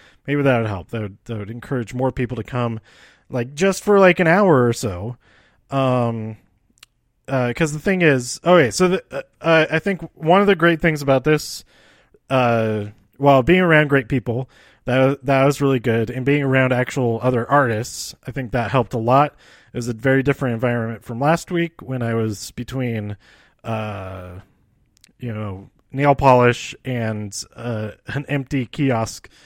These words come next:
with, uh, with signups for movie tickets. Very, very different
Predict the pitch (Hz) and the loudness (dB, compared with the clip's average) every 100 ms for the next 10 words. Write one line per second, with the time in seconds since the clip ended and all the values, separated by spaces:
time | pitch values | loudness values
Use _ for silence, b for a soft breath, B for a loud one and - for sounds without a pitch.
0 | b b b b b - 117 107 _ 110 | b b b b b -10 -6 -6 _ -6
1 | 107 98 92 98 - _ _ _ _ _ | -4 -6 -8 -12 -16 _ _ _ _ _
2 | _ _ 131 110 - 127 117 113 - - | _ _ -8 -8 -6 -4 -2 -2 -6 -8
3 | 120 104 117 107 101 - 98 85 - b | -6 -4 -4 -4 -6 -10 -12 -16 -20 b
4 | b b b 127 139 180 190 175 180 160 | b b b -8 2 6 6 8 6 6
5 | 156 156 143 123 - - | 2 2 0 0 -4 -14